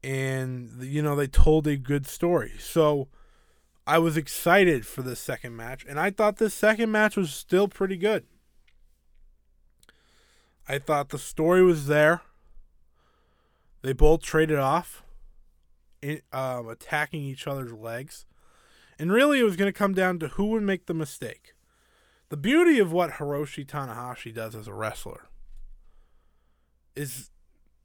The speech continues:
most of the time, everything he does has meaning. Whether it be the dragon screw, the high fly flow, the sling blade,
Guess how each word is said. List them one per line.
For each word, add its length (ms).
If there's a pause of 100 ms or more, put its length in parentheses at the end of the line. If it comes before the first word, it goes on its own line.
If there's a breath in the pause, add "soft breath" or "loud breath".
(640)
most 640
of 80
the 80
time, 380
everything 400
he 120
does 420
has 540 (100)
meaning. 380 (2000)
Whether 300
it 120
be 140
the 120
dragon 460
screw, 520 (1900)
the 120
high 260
fly 340
flow, 460 (960)
the 100
sling 360
blade, 280